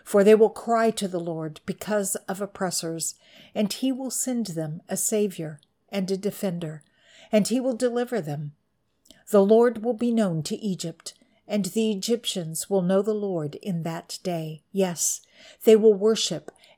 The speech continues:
with sacrifice and offering, and will vow a vow to the Lord and will perform it. The Lord will strike Egypt,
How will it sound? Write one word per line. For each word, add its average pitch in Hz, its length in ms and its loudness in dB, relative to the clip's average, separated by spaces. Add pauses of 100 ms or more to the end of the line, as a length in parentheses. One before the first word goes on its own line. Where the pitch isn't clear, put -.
(260)
with 202 160 -4
sacrifice 233 960 -2 (120)
and 214 200 -6 (100)
offering, 165 520 -6 (340)
and 196 220 -2
will 202 200 2
vow 226 460 -2
a 214 80 -4
vow 185 500 -4
to - 120 -6
the 185 140 -2
Lord 165 420 -6 (100)
and 160 260 -4
will 196 200 0
perform 175 580 -8
it. 151 240 -14 (600)
The 208 100 6
Lord 220 400 4
will 233 120 0
strike - 640 -4
Egypt, 165 500 -8